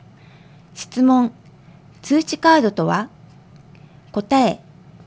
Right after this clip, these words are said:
令和二年五月二十五日より前は、通知カードによりマイナンバーをお知らせしていました。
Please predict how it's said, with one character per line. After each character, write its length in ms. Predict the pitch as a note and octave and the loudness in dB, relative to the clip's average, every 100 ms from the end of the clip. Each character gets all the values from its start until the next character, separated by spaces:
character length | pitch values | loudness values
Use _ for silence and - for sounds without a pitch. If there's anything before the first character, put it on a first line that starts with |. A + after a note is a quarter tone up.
| - - - - | -20 -20 -12 0
令 220 | D#4+ D#4 | 2 4
和 120 | A3+ | 4
二 140 | G#3 | 4
年 260 | G3 F3 - - - | 2 0 -4 -12 -4
五 140 | C#4 | 0
月 240 | D4+ C#4+ | 0 0
二 160 | G#3 A#3 | 0 0
十 180 | G#3 G3 | 0 -2
五 140 | G#3 | 2
日 280 | A3+ A3 - | 2 0 -2
よ 60 | F3 | -4
り 140 | E3+ | -2
前 260 | F#3+ G3 F3+ | -2 -2 0
は、 240 | E3 E3 - - - - - | -2 -2 -10 -20 -20 -20 -14
通 220 | - D4 | -4 -4
知 160 | D4 D4+ | -4 0
カ 160 | D#4+ | 2
ー 40 | D4+ | 2
ド 120 | G#3 | 2
に 140 | F#3+ | 0
よ 100 | F3 | 0
り 240 | D#3+ E3 - - - | -2 -6 -8 -20 -4
マ 80 | G3+ | 0
イ 80 | C#4 | 2
ナ 180 | D4 | 2
ン 100 | D4+ | 2
バ 180 | A#3 G3 | 2 2
ー 20 | D#3+ | 0
を 100 | E3+ | -2
お 60 | |
知 140 | E3 G#3 | -6 -4
ら 100 | A#3+ | -4
せ 160 | B3+ | -4
し 80 | A#3 | -6
て 120 | - | -2
い 100 | A#3+ | 0
ま 160 | A3+ A3+ | 0 -2
し 80 | - | -2
た。 240 | F3+ F3 | -2 -2